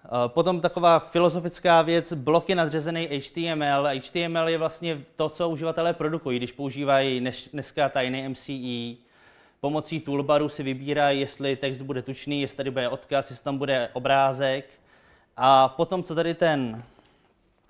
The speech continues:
eh, co tady ten, tady to, to H T M L je vygenerovaný, tak už se uživatel nikdy nevrátí k tomu, že si najede na, už se nikdy nemůže vrátit k tomu, jakým způsobem to H T M L vytvořil.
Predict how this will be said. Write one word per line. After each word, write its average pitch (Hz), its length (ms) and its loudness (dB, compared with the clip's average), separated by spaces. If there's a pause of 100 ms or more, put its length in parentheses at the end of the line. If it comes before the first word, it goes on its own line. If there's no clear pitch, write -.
(960)
eh, 123 300 2 (340)
co - 180 -8
tady 165 200 -2
ten, 143 440 0 (100)
tady 160 180 0
to, 151 120 -8
to - 280 -4
H 147 180 -10
T 170 100 -6
M 160 120 -4
L 165 80 -2
je 156 60 -2
vygenerovaný, 131 840 -2
tak 135 120 -8
už 156 100 -10
se 185 80 -4
uživatel 165 460 -2
nikdy 160 260 -2
nevrátí 170 540 -2
k - 80 -20
tomu, 143 520 -2 (340)
že 127 140 -8
si 165 140 -6
najede 135 760 2 (160)
na, 113 720 -4 (540)
už 123 80 -10
se 160 100 -2
nikdy 165 140 -2
nemůže 170 280 -2
vrátit 147 360 2
k - 100 -20
tomu, 139 320 0
jakým 143 240 -2
způsobem 143 480 -6
to 143 100 -6
H 135 240 -4
T 147 100 -4
M 143 100 -2
L 143 100 0
vytvořil. 127 680 -6